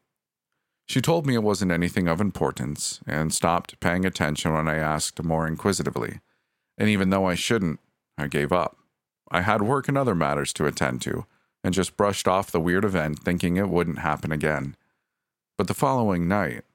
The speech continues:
I woke up to her voice. "Knock, knock." A pause. "Knock." "What is it now?"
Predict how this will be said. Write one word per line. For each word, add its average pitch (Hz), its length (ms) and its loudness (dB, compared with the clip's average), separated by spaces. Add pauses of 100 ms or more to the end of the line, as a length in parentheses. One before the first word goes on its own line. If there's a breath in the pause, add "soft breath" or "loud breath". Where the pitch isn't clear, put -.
(280)
I 85 100 0
woke 82 260 0
up 85 180 0
to 85 120 -4
her 78 140 0
voice. 87 580 -2 (800)
"Knock, 90 440 0
knock." 95 520 -2 (400)
A - 120 -4
pause. 69 640 -2 (720)
"Knock." 90 720 -4 (800)
"What 78 200 0
is 85 140 0
it 90 140 0
now?" 82 580 -2